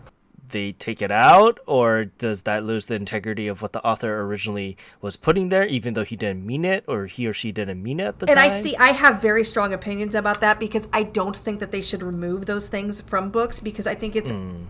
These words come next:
Speaker 2: it can be used as a teaching opportunity for, this is how it was back then, this was considered normal and standard, and now we have evolved, and therefore this is offensive now.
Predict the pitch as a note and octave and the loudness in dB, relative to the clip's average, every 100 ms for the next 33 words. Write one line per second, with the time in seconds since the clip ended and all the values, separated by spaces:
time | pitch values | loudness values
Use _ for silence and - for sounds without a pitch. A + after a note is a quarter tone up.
0 | - A#3 A3+ G#3 F3+ F#3 G#3+ G#3+ G3+ F#3+ | -12 -6 -4 -4 -4 -4 -4 -4 -6 -8
1 | - - D4 C#4 G#3+ G3 F3+ A3 G3 F#3 | -8 -6 -6 -2 0 0 -4 -6 -6 -6
2 | F#3 - F#3 E3 E3+ - - - - F3+ | -8 -8 -4 -4 -4 -10 -20 -16 -6 0
3 | B3+ C4 - A#3+ A3 - G3+ G#3 F3 G3 | 0 0 4 6 6 4 2 2 2 -2
4 | F3 E3+ A3 A3+ E3+ E3+ - - - A3+ | -2 -2 2 2 2 -4 -12 -20 0 0
5 | A3 G#3+ - G3+ - G3 F3+ F3 G3 A3 | 2 -2 0 0 0 -2 -4 0 0 2
6 | F3+ F3+ - A#3+ A3+ G3 F3+ F3 - - | 0 -2 -2 0 0 0 -2 -4 -12 0
7 | A3+ G#3 F#3+ F#3 F#3 F3+ F#3 E3+ E3 F#3+ | 2 4 4 4 -2 -4 -4 -4 4 6
8 | D#3 E3+ - G3+ F3+ F3+ F3 F#3+ F3+ E3+ | 6 2 -2 -4 0 0 0 -4 -2 -4
9 | F3 E3+ - F3 - - - G2+ - | -4 -4 -4 -4 -4 -8 -10 -14 -16